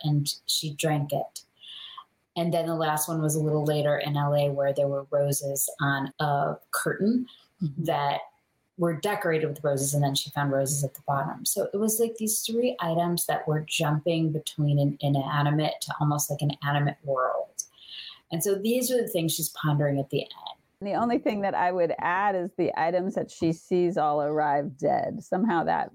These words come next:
Speaker 2: image felt important to me in writing about it, that they traversed a boundary that's untraversable between this kind, as you say, the inanimate and the animate, and they arrive in the world, but they arrive dead. So they're both miraculous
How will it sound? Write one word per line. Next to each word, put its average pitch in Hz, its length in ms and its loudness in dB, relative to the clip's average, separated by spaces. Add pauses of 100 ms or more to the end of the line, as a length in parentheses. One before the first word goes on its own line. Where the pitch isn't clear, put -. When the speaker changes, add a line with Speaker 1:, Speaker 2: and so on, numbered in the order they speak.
Speaker 2:
image 170 500 0
felt 165 220 0
important 165 420 0
to - 80 0
me 156 100 4
in - 100 0
writing 151 340 0
about 123 240 0
it, 131 160 -2
that 151 160 -4
they 160 260 0
traversed 170 600 -2
a 175 60 2
boundary 151 540 0
that's - 440 -4
untraversable 156 1080 0 (480)
between 165 600 2
this 147 200 -2
kind, 139 300 -2
as 143 240 0
you 156 80 -2
say, 143 260 0
the 151 140 0
inanimate 151 520 2
and 147 160 2
the 143 80 2
animate, 139 500 2
and 160 160 2
they 151 100 2
arrive 165 520 0
in 160 120 0
the 156 80 -2
world, 143 340 2
but - 160 -6
they - 80 0
arrive 104 440 0
dead. - 260 0 (440)
So 175 140 0
they're 156 160 2
both 170 500 0 (960)
miraculous 220 960 0